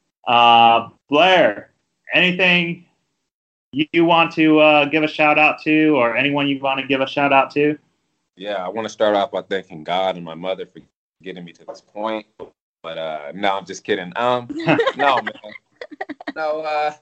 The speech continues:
Speaker 2: <laughs> I mean, I'm, I'm good, man. You know, I'm, I'm, I'm appreciate you having me on the, uh, podcast to talk about this. This is something that's actually really important to me 'cause I'm really big in sports. So, you know, but, you know, I'm just grateful. I don't have any, you know, anything, uh, you know, negative or super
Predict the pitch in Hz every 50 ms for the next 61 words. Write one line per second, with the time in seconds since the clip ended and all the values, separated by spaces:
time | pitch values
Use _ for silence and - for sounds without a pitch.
0 | _ _ _ 147 - - - - 170 139 - - 151 113 110 - _ _ 294 -
1 | - _ 277 277 _ _ 214 - 131 143 151 151 160 190 233 240 175 - 180 196
2 | 175 147 135 139 139 143 135 120 120 120 123 127 143 151 151 143 143 143 - -
3 | 135 143 127 - 123 127 107 - - 143 139 139 127 123 120 120 120 123 110 113
4 | 107 113 113 110 110 110 110 107 104 101 101 98 98 95 92 87 87 85 _ -
5 | 110 107 107 - - 104 104 107 - - _ _ _ _ _ _ _ _ _ 90
6 | _ 107 101 101 104 92 98 95 - - 101 101 98 _ - - 139 131 143 120
7 | 110 110 107 104 - 98 104 101 107 98 104 107 104 95 95 - 104 92 95 92
8 | 98 95 - 87 90 87 90 92 92 90 82 92 87 85 82 - - _ 90 87
9 | - - - - 90 90 98 104 101 98 98 95 95 - _ _ _ _ - -
10 | 131 139 147 143 135 147 151 160 147 - - - 127 127 123 127 127 120 117 -
11 | - 135 143 147 147 139 127 123 123 110 101 90 90 _ _ 104 104 104 98 90
12 | 85 85 82 _ - 107 107 104 107 104 98 95 92 87 85 82 82 _ _ _
13 | _ _ _ _ _ _ _ _ _ _ _ _ _ - - - - 90 90 85
14 | 90 98 90 80 78 80 87 92 101 98 98 95 95 95 92 87 78 76 73 76
15 | - - - 107 -